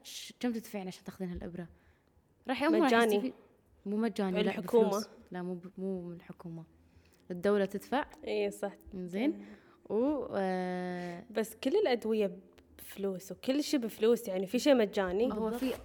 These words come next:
Speaker 1: هو في أكبر chance إنك أنتي ممكن يت-، يأث-، يأثر فيك هالفاكسين اللي هو مال كورونا. شلون؟ آه، هم أوكي، صدق إنه في، آم، آه، الفاكسين هذا ممكن يساعدك،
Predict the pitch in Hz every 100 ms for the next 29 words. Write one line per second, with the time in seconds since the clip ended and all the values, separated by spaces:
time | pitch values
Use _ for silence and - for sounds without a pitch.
0 | - 214 214 202 240 226 214 214 214 208
1 | 208 262 - 196 185 180 208 190 190 233
2 | 208 196 - 214 - - - - 196 196
3 | - 196 233 - - 202 214 - 214 -
4 | 214 - 190 180 175 170 185 - - 226
5 | 175 180 180 180 175 196 196 175 156 -
6 | - - - - - 208 202 202 - -
7 | - 185 185 190 208 208 202 196 240 -
8 | 202 220 202 185 - - _ - 220 208
9 | 196 - 190 175 170 170 170 165 165 _
10 | - _ _ 185 180 185 175 190 - 226
11 | 202 202 196 190 196 185 208 175 196 359
12 | -